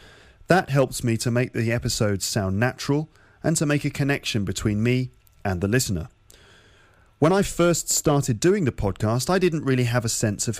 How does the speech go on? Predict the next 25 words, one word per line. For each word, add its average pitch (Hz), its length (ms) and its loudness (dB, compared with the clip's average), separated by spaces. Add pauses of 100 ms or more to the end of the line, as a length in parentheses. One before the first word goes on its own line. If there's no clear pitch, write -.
who 127 220 2
I 98 100 2
was 98 180 0
talking 123 420 -2
to. - 280 -6 (540)
But 131 160 2
now, 135 680 2
after 135 320 0
nearly 123 260 2
four 151 360 2
years 131 320 2
of 101 100 -2
doing 147 300 2
this, 90 340 -6 (380)
for 143 80 2
some 147 280 2
reason, 117 500 0 (340)
I've 143 180 2
got 156 200 2
more 151 420 2
and 151 120 0
more 101 280 2
of 104 80 -2
a 113 60 0
sense - 520 -2